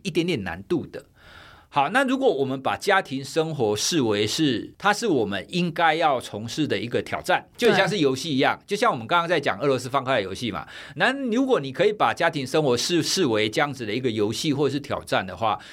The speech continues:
Speaker 1: 你就必须要认知到它是一定有难度的，必须要付出一定程-，程度的注意力，而且你必须要关注它。其实关注它很重要，因为很多人会觉得说：好，我结婚了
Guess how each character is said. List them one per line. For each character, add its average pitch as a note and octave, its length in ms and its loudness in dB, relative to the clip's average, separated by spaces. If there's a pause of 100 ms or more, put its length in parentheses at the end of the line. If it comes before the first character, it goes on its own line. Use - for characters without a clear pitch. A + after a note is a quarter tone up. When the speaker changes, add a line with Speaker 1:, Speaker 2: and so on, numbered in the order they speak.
(120)
Speaker 1:
你 A#2+ 80 -10
就 G#3 100 2
必 G#3+ 140 -8
须 G#3+ 80 -4
要 G#3+ 120 4
认 F3+ 220 0
知 D#3 240 -8
到 D3+ 380 0 (300)
它 E3 240 2
是 D#3 420 -2
一 - 140 -10
定 D#3 160 -2
有 G2 180 2
难 F2 180 -2
度 C#3 200 2
的， - 160 -14 (240)
必 G3 100 -4
须 F3+ 160 -2
要 F3+ 160 6
付 F#3 260 0
出 E3 240 0
一 A#2+ 120 -4
定 D3 160 0
程-， - 220 -4
程 B2 200 -2
度 D3+ 140 -2
的 A#2 100 2
注 F#3+ 220 2
意 G3 60 4
力， F#3+ 240 2 (200)
而 C3 100 0
且 D3+ 160 0
你 G#2+ 120 -6
必 E3+ 180 -6
须 F3+ 80 -2
要 E3+ 100 4
关 D#3 360 0
注 D3 320 -10
它。 G2+ 400 -8 (400)
其 - 120 -2
实 A#3+ 120 0
关 C4 180 -2
注 A#3+ 140 -6
它 G#3 160 0
很 G2+ 160 -6
重 A#2+ 280 -2
要， G#2+ 300 -2 (220)
因 A3+ 100 2
为 C4 160 6
很 G#2+ 220 -2
多 G3 340 4
人 C3 220 2
会 E3 120 2
觉 A#2+ 200 0
得 B2 100 2
说： C#3 380 2 (220)
好， A#2+ 300 2
我 G#2 300 0
结 C#3+ 160 2
婚 G#3 140 2
了 F#3 260 2